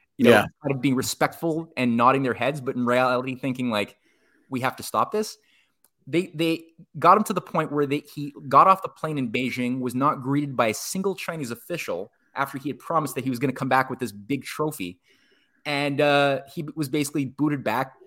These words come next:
Speaker 1: to Canada and told, "Leave us alone." And that was, that's where China basically said, "We know what Canada is about. We know what you are as part of the great game, and we're not gonna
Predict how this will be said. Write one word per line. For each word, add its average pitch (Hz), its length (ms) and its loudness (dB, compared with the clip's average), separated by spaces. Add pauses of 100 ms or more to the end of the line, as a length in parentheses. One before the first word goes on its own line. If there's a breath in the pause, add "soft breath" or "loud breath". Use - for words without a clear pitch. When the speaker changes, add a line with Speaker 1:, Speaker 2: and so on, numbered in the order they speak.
(120)
Speaker 1:
to 143 80 -6
Canada 139 520 -2
and 123 140 -4
told, 131 420 0 (540)
"Leave 143 200 -2
us 139 120 -2
alone." 160 260 2
And 120 100 2
that 147 120 4
was, 156 160 -4
that's 139 220 -2
where 147 80 -4
China 151 260 0
basically 135 280 -2
said, 147 220 -4
"We 123 220 -6
know 131 100 0
what 127 160 -4
Canada 123 300 -4
is 113 140 -4
about. 123 360 0
We 123 100 -4
know 127 140 2
what 131 160 -2
you 120 200 -2
are 135 140 2
as 110 120 -4
part 120 220 -4
of 110 60 -8
the 117 60 -8
great 110 300 -4
game, 131 180 -2
and 113 140 -4
we're 117 80 -2
not 120 220 0
gonna 120 200 -6